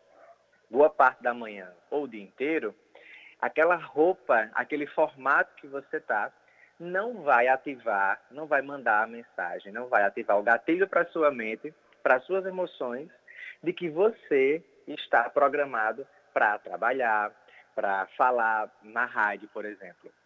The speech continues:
Se você vem, é, pra rádio numa imagem que não é uma imagem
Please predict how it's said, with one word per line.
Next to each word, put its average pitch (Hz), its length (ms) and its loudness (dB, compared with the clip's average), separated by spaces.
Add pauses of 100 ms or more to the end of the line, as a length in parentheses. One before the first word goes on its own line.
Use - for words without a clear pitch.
(320)
Se 123 80 -12
você 143 240 -2
vem, 143 640 -4 (220)
é, 104 240 -2
pra 117 200 2
rádio 110 640 0 (420)
numa 135 240 -8
imagem 120 800 -2 (400)
que - 80 -16
não 143 300 -4
é 123 220 2
uma 120 140 -6
imagem 101 600 -6